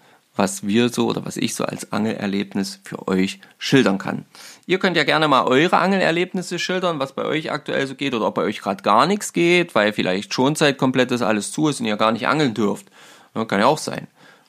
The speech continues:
Ähm, könnt ihr ja mal schreiben, wie ihr euch da die Zeit vertreibt und so,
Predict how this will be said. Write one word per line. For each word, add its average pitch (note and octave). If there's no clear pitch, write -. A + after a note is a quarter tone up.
Ähm, G2
könnt G#2
ihr G#2
ja G2+
mal G2
schreiben, A2
wie G#2
ihr D#3
euch G#2+
da G#2
die G2
Zeit G#2+
vertreibt -
und -
so, -